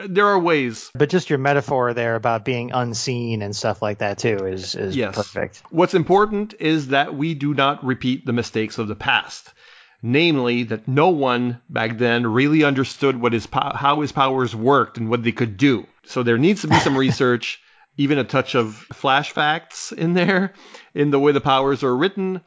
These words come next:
Speaker 1: Like, maybe he learned something in chemistry class that day, and then he can use it on the street against Chemo later. Stuff like that. I think they did better with the new Chemical Kid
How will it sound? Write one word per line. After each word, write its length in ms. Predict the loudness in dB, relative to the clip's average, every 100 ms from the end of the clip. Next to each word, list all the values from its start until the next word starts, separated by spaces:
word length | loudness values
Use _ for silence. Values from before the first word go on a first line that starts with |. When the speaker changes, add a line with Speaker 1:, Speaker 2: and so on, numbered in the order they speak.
| -4
Speaker 1:
Like, 160 | -2
maybe 240 | 0 -2 -2
he 100 | -2
learned 340 | 0 0 -2
something 320 | -4 -4 -2
in 140 | -2 -4
chemistry 420 | -4 -4 -4 -8
class 340 | -4 0 0
that 280 | 0 -2 0
day, 280 | -2 0 0
and 140 | -2
then 120 | -4 -4
he 60 |
can 220 | -4 -4
use 200 | -2 -2
it 80 | 0
on 120 | -2
the 100 | -2
street 380 | -6 -4 -4 -4
against 520 | -4 -4 -4 -8 -20 _ _ _
Chemo 480 | -4 -2 0 0 0
later. 480 | 0 0 0 -2 -4 -12 -20
Stuff 240 | -8 -4 -2
like 140 | -2
that. 180 | -4 -4
I 140 | -4
think 260 | -2 -2 2
they 120 | 2
did 340 | 2 -2 -4 0
better 360 | 2 4 2
with 300 | 0 -2 -2
the 160 | -4 -2
new 240 | 2 2
Chemical 420 | 2 0 0 -4
Kid 440 | -4 0 0 0